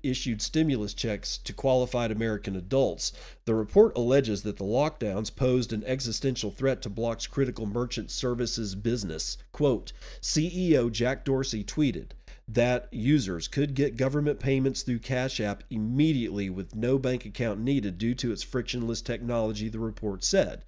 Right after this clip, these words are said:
Just a few weeks into Cash App's delivery of the first round of government payments, states were apparently trying to claw back suspected fraudulent payments. Washington State wanted more than two hundred million back from payment processors,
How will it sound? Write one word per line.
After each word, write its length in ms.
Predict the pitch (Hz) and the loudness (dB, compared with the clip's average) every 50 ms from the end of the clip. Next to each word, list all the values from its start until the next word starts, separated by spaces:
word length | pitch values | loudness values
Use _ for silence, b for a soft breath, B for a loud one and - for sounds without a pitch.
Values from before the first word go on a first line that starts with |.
| _ _ _ _ _ _ _ _ _ - | _ _ _ _ _ _ _ _ _ 2
Just 240 | - 139 131 - - | 4 6 6 6 4
a 40 | 117 | -2
few 240 | - 156 160 160 143 | 0 2 4 4 4
weeks 440 | 123 127 165 175 135 - - - 135 | 4 4 4 2 2 0 0 0 0
into 180 | 131 117 107 | 0 -2 -2
Cash 320 | - - 123 120 117 - 123 | -2 0 0 0 0 0 -2
App's 180 | 113 107 - | -2 -2 -4
delivery 480 | - 113 110 120 139 139 135 120 107 104 | -4 -4 2 2 2 2 4 2 0 0
of 60 | 92 | -2
the 80 | 90 95 | -4 -6
first 300 | - 135 123 117 - 120 | -2 -2 -2 -2 0 0
round 180 | 123 120 110 | 0 0 0
of 80 | 107 101 | -2 -2
government 380 | 113 113 101 107 101 101 - | -2 -2 -2 -2 -4 -4 -6
payments, 500 | - - 160 165 151 120 113 - - - B B B B B B | -2 2 2 4 4 2 0 -2 -4 -6 B B B B B B
states 440 | - - - 139 135 147 139 - - | -6 -2 2 2 2 2 0 -4 -6
were 220 | 131 127 123 117 113 | -2 0 0 0 0
apparently 640 | - 117 - - - 156 156 170 175 110 123 123 | -2 -4 -10 -8 -2 0 2 2 2 2 0 -2
trying 300 | 107 - 143 127 127 123 | -2 0 0 0 0 0
to 80 | 107 110 | -2 -4
claw 280 | - - 135 127 131 127 | -4 -2 -2 0 0 0
back 280 | 117 123 123 120 120 | 0 0 -2 -2 -2
suspected 680 | - - 120 104 - - 131 131 127 - - 139 123 127 | -4 -4 -4 -4 -4 -2 0 -2 -2 0 -2 -2 -2 -2
fraudulent 760 | - - 151 156 170 190 196 147 127 120 98 104 95 - - | -2 -2 0 2 2 2 0 0 -2 -2 -2 -2 -4 -6 -4
payments. 580 | - 98 92 82 80 87 87 - - - - B B B B B B - | -4 -4 -2 -2 -4 -6 -6 -4 -6 -6 -6 B B B B B B 0
Washington 560 | 117 131 151 160 - 151 135 110 - 120 107 | 2 2 2 4 2 0 0 0 0 -2 -2
State 340 | 101 - - 160 165 170 131 | -2 0 4 4 4 4 4
wanted 280 | 120 123 127 113 113 113 | 2 0 0 0 0 0
more 200 | 123 123 123 113 | 0 0 0 0
than 140 | 110 107 104 | -2 -4 -4
two 220 | - - 156 131 | 0 0 0 2
hundred 260 | 127 135 120 113 107 | 2 2 0 0 -2
million 380 | 107 110 120 135 180 180 120 107 | 0 2 2 4 4 4 2 2
back 240 | 92 110 104 101 - | 0 0 -2 -2 -4
from 160 | - 110 101 | -6 -8 -6
payment 340 | 92 110 104 101 104 101 - | -2 -2 -2 -2 -2 -4 -6
processors, 680 | - 107 104 104 98 - 104 101 - 135 127 120 - | -6 -4 -4 -4 -4 -4 -4 -4 -4 -4 -4 -4 -6